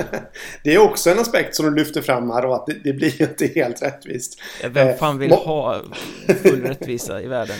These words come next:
Speaker 2: liksom?
Speaker 1: Mång-, må-, många lag som liksom, eh, och nu snackar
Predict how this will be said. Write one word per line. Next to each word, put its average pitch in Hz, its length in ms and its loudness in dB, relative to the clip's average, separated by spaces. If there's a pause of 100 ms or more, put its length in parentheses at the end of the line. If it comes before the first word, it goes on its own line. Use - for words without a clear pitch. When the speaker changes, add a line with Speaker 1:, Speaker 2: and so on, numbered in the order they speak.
Speaker 2:
liksom? - 200 -14 (480)
Speaker 1:
Mång-, 175 500 8
må-, 185 160 -4
många 180 360 8
lag 139 340 6
som 139 320 2
liksom, 135 540 2
eh, 123 680 0
och 143 80 2
nu 143 120 4
snackar 160 260 2